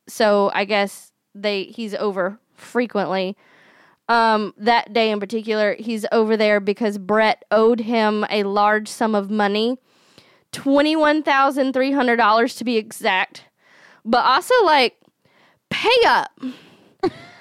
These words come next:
Um, anyways, moving on. Brian is seen in the family security cameras. This is where things are about to get interesting, guys.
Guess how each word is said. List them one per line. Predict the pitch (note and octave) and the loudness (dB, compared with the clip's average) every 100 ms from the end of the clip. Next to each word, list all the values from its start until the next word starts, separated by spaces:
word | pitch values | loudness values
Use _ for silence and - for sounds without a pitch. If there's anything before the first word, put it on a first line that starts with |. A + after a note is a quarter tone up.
| - _ _ | -20 _ _
Um, | D#4 D#4 D4+ C#4 - | 0 2 0 -4 0
anyways, | D4+ F4 C#4+ B3 A#3+ A#3+ B3 - | 2 4 4 4 2 0 -8 -4
moving | B3 B3 B3+ B3+ A#3+ | 0 4 4 4 2
on. | F#3 C3+ A3+ - - - - - _ _ _ _ _ _ _ - - - - _ _ _ _ | 0 -6 -14 -18 -20 -20 -20 -20 _ _ _ _ _ _ _ -20 -20 -20 -20 _ _ _ _
Brian | A3+ G#3+ C4 D4+ F4 F4 E4+ | -6 0 2 2 0 0 2
is | B3+ C#4 C#4 C4+ B3+ - | 2 2 2 0 -4 -8
seen | C4+ - C4+ C4+ C4+ C4 - - | -10 -4 -2 0 0 -2 -6 0
in | B3 B3+ B3+ - | 0 2 -2 -4
the | - G#3+ G#3+ | -4 -4 -4
family | - B3 B3+ B3+ | 0 0 2 -2
security | B3+ B3 - F#4+ G#4 F#4 | -2 -8 -6 -2 2 2
cameras. | D#4 - C4 B3+ A#3+ A#3+ | -2 -2 0 2 0 -2
This | A3+ C#4 G4+ | -2 -2 0
is | D#4+ | 2
where | C#4+ | 0
things | - A#3+ A3 | 2 0 2
are | G#3+ | -2
about | F#3 F3 D3 - | -2 -10 -12 -12
to | |
get | G#3+ F3+ | -6 -6
interesting, | A#2 - - - D3 | -6 -10 -12 -12 -10
guys. | F#2+ - | -8 -10